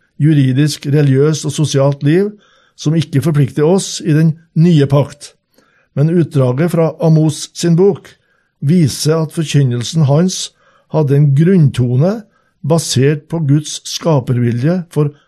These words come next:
alle mennesker. Derfor merker vi med en gang at vi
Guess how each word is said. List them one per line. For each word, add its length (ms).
alle 180
mennesker. 540
Derfor 240
merker 320
vi 160
med 220
en 240
gang 240
at 160
vi 80